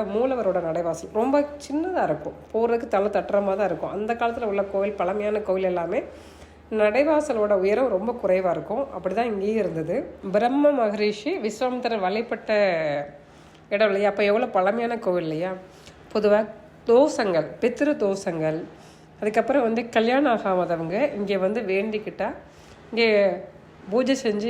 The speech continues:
வேண்டிக்கிட்டா கண்டிப்பா கல்யாணம் நடக்கும். ஏன்னா நாங்களே, எங்க ஊர்ல ஒருத்தவங்களுக்கு நாற்பது வயசு இருக்கும், கல்யாணம் ஆகாம இருந்தது. கல்யாணம்னா திருமணம் ஆகாம இருந்துச்சு.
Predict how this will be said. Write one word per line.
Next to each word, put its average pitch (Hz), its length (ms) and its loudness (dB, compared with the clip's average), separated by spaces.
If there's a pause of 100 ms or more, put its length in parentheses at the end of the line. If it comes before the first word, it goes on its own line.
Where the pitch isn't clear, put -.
வேண்டிக்கிட்டா 214 500 0
கண்டிப்பா 202 340 0
கல்யாணம் 202 320 0
நடக்கும். 165 300 -4
ஏன்னா 220 180 0
நாங்களே, 233 640 -2 (720)
எங்க 220 220 2
ஊர்ல 277 340 4
ஒருத்தவங்களுக்கு 220 380 0
நாற்பது 214 320 0
வயசு 208 280 -2
இருக்கும், 165 320 -6
கல்யாணம் 226 340 0
ஆகாம 208 240 -2
இருந்தது. 160 340 -2 (1200)
கல்யாணம்னா 214 400 2
திருமணம் 196 420 0 (680)
ஆகாம 262 400 4
இருந்துச்சு. 170 440 0